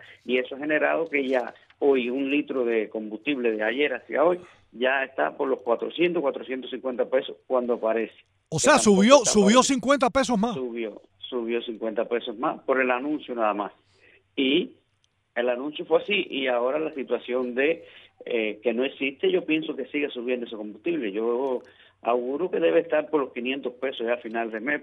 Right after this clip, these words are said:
Speaker 1: porque si no hay una oferta y sigue estos precios altos que va a haber, el poquito combustible que va a haber lo van a vender simplemente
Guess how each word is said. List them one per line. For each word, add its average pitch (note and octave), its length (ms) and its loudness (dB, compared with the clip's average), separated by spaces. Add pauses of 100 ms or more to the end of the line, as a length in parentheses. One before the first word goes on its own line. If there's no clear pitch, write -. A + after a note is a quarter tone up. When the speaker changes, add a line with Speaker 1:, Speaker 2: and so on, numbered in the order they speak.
Speaker 1:
porque B2 420 -2
si B2 100 -4
no B2 140 -2
hay C3 100 2
una D3 120 -2
oferta E3 500 0
y A#2+ 160 -8
sigue C3 520 -2 (260)
estos B2+ 320 -2
precios D3 400 0
altos D3+ 300 -2
que D3 160 2
va D3 140 -4
a E3 40 -6
haber, D#3 240 2
el B2+ 100 -6
poquito E3+ 340 -2
combustible F3+ 580 -2
que C#3+ 100 -2
va C#3+ 100 2
a D#3+ 40 2
haber F3+ 200 2
lo C#3+ 160 -2
van D3+ 200 2
a D3 60 2
vender D3 400 0
simplemente D3+ 680 -2